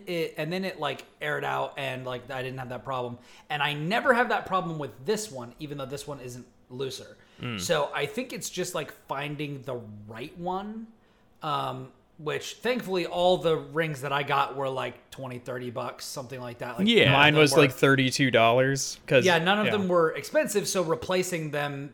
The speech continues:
Speaker 1: to try out new ones wasn't a big deal.
Speaker 2: And that's
Speaker 3: Yeah.
Speaker 2: kinda what I think is gonna end up happening. Like, little by little, I'll, like, if
Speaker 3: Yeah.
Speaker 2: I see one, I'll be like, "Oh, okay," and I'll, like, pick
Speaker 3: Yeah,
Speaker 2: one
Speaker 3: like,
Speaker 2: up,
Speaker 3: I,
Speaker 2: but
Speaker 3: the, the first one I bought was too big.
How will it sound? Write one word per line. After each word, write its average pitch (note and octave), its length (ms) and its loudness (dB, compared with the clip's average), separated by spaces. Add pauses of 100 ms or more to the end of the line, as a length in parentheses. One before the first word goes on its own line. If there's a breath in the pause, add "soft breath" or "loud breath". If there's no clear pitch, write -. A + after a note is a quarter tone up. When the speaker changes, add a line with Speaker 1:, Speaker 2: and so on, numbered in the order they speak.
(140)
Speaker 1:
to D3 140 -10
try D3 460 -2
out C3 300 -2
new C3+ 160 -4
ones B2 240 -8
wasn't A#2+ 360 -8
a - 40 -18 (100)
big A2 160 -14
deal. B2+ 120 0
Speaker 2:
And F3 120 6
that's G3+ 180 10
Speaker 3:
Yeah. G#3 60 0
Speaker 2:
kinda D#3+ 220 10
what B2+ 140 6
I A#2+ 80 10
think A2+ 200 2
is G2 80 -2
gonna G#2 160 0
end F#2+ 140 0
up F2 80 -2
happening. F2 460 -4
Like, F#2 260 -8
little G#2 160 0
by F2 100 -4
little, F2 260 -6
I'll, F2 300 -8
like, E2+ 380 -10
if A2 140 -2
Speaker 3:
Yeah. C#3 40 8
Speaker 2:
I C#3+ 60 8
see D3 260 2
one, G#2+ 300 2
I'll F#2 100 -2
be G#2 100 0
like, B2 200 2
"Oh, F3 220 4
okay," G2+ 280 -2
and G2+ 100 -6
I'll, G2+ 160 -6
like, E2+ 140 -8 (180)
pick A#2+ 120 -2
Speaker 3:
Yeah, C#3 120 4
Speaker 2:
one C3+ 120 8
Speaker 3:
like, - 40 0
Speaker 2:
up, - 40 4
Speaker 3:
I, C#3 160 6
Speaker 2:
but F#2+ 280 -4
Speaker 3:
the, C#3+ 220 2
the D3 220 -6
first D#3 280 0
one E3+ 100 0
I E3 100 2
bought E3+ 260 4
was C3 180 0
too C3 220 -4
big. G#2 380 -6